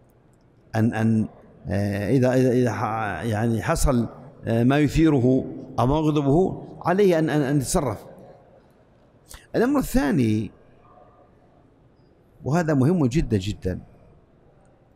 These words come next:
هو أن الناس تظن أن الذي لا يغضب أنه متبلد. حتى ورد يعني ن-، نقل عن الشافعي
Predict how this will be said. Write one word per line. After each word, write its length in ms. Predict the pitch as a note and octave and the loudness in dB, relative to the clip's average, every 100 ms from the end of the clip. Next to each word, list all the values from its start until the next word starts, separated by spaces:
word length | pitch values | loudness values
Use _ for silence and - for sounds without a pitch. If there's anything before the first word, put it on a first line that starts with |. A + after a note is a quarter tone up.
| _ _ _ _ _ _ _ _ _ _ _ _ _ - | _ _ _ _ _ _ _ _ _ _ _ _ _ -2
هو 260 | A3 A3 | 2 2
أن 260 | - G3+ F#3 | 0 0 2
الناس 800 | E3 E3 F#3+ F#3+ - - - - - - - _ _ _ _ _ _ _ _ _ _ _ _ - | 2 2 2 2 2 -2 -4 -4 -6 -20 -20 _ _ _ _ _ _ _ _ _ _ _ _ -2
تظن 420 | C3+ D#3+ G3+ F3+ - | 0 2 2 2 0
أن 200 | C3+ C3+ | 2 2
الذي 380 | B2+ B2 B2 A#2 | 2 2 4 4
لا 140 | D#3 | 2
يغضب 380 | F#3 C#3+ A2+ B2 - - - _ _ _ _ _ _ _ _ _ _ _ _ _ - | 0 0 0 -2 -6 -20 -20 _ _ _ _ _ _ _ _ _ _ _ _ _ -6
أنه 200 | D3 D#3 | -2 0
متبلد. 560 | C#3 C3 B2 A2+ G2 - - - - _ _ _ _ _ _ _ _ _ _ _ | 0 0 0 0 -2 -4 -20 -20 -20 _ _ _ _ _ _ _ _ _ _ _
حتى 300 | - G3 - | -6 -6 0
ورد 360 | A3+ D4 C#4 B2+ | 2 2 2 2
يعني 360 | A#2 A2+ A#2 D3 | 0 2 0 0
ن-، 520 | B3 D3 F3 D3+ F#3+ | 0 -2 -4 -4 -2
نقل 200 | B3 F3 | 0 0
عن 80 | D#3+ | 2
الشافعي 600 | - F#3 A#2 G#2+ F#2+ | 2 2 0 0 -2